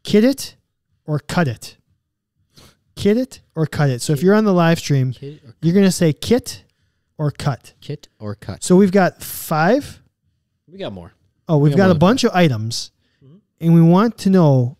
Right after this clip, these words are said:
Speaker 1: are you putting this in your kit or not?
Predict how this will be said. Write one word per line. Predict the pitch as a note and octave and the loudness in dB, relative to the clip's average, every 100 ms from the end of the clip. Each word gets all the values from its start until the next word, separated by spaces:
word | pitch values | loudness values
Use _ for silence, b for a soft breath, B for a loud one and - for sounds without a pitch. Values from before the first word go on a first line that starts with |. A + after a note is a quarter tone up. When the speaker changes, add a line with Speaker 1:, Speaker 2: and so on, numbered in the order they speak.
| - | 0
Speaker 1:
are | |
you | D#3+ F3 | 2 2
putting | - A#3+ A#3+ | 2 2 2
this | A3+ | 0
in | - F#3 | 0 0
your | F3 | 0
kit | E3 - G#3+ - - _ _ _ _ _ | 0 -2 -2 -4 -18 _ _ _ _ _
or | D#3+ D#3 | -2 0
not? | D3 G2+ | 0 -4